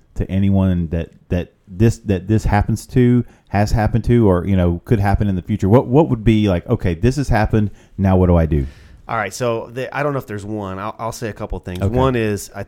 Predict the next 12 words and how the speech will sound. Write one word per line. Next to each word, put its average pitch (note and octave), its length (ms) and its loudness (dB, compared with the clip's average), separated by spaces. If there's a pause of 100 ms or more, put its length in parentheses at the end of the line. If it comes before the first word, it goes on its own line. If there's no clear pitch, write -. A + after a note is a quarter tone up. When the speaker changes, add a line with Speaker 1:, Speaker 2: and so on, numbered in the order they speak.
Speaker 2:
this A#2+ 320 -6
is A2 120 -6
where A2 200 -6
having, G#2+ 640 -8 (440)
um, G2 240 -8
someone B2+ 480 -4
that A2+ 180 -6
you G2+ 400 -8
can G#2 200 -12
rely F#2+ 400 -8
on F2+ 280 -10
to, F#2 240 -10